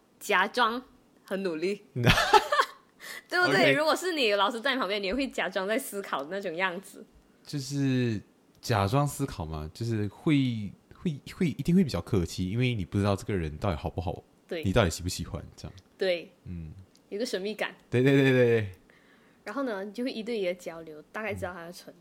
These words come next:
Speaker 1: 度，
Speaker 2: 嗯。
Speaker 1: 大概知道他的个性，你就可以马上知道哪一个人是班上的学霸，哪一些不是，
Speaker 2: 嗯。
Speaker 1: 马上就区分开来。那么学霸他会有学霸的特点。
Speaker 2: 哦，是，是，是，是学霸共有吗？还是会有，
Speaker 1: 嗯。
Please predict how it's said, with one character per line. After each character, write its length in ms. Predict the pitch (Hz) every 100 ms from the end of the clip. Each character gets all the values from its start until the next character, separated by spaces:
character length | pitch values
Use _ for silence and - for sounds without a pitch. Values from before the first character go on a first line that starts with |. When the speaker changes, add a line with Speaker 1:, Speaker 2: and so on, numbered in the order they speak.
| -
Speaker 1:
度， 220 | 175 160
Speaker 2:
嗯。 20 | - _
Speaker 1:
大 100 | -
概 100 | 214
知 60 | 208
道 80 | 185
他 80 | 165
的 80 | 170
个 220 | 190 175
性， 320 | - 175 - _ -
你 80 |
就 100 | 240
可 160 | 349 285
以 60 | 214
马 280 | 190 170
上 280 | 180 277 254
知 180 | - 202
道 280 | 196 214 170
哪 220 | 170 151
一 100 | 175
个 140 | 302
人 220 | 269 147 165
是 160 | - 208
班 160 | 170
上 100 | 190
的 60 | 170
学 200 | - 151 -
霸， 220 | 151 - _ _ _ -
哪 160 | 180
一 60 | 233
些 300 | 247 208 185
不 140 | 151
是， 300 | - - 156 - _ _ -
Speaker 2:
嗯。 280 | 92 87
Speaker 1:
马 80 | 82
上 180 | - 262
就 100 | 254
区 180 | 240 196
分 180 | 180 170
开 160 | - 127
来。 160 | 82 - _
那 80 | 349
么 60 | 349
学 200 | - 190
霸 160 | 240
他 100 | 233
会 120 | 226 226
有 60 |
学 200 | 196 156
霸 140 | 175 160
的 80 |
特 160 | - 175
点。 220 | - - - _ _ _ _ _ - -
Speaker 2:
哦， 160 | 110 80
是， 140 | 110 -
是， 240 | - 123
是， 200 | - -
是 160 | - 127
学 320 | - - 95
霸 180 | 87 107
共 260 | - 104 87
有 180 | 78
吗？ 300 | 69 73 76 90 _ _ _ -
还 120 | 90
是 420 | 92 87 85 80 87 - - - -
会 160 | 110
有， 220 | 85 76
Speaker 1:
嗯。 100 | 73